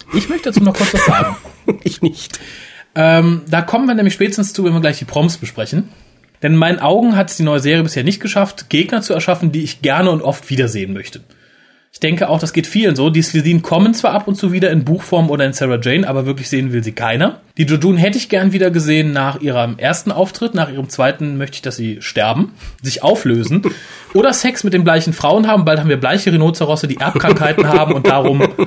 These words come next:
Speaker 1: <laughs> über Planeten herfallen, um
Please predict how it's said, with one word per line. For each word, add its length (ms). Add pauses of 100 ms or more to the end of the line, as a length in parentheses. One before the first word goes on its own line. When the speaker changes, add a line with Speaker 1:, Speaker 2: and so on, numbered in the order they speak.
(200)
Speaker 1:
<laughs> 380
über 200
Planeten 360
herfallen, 600
um 540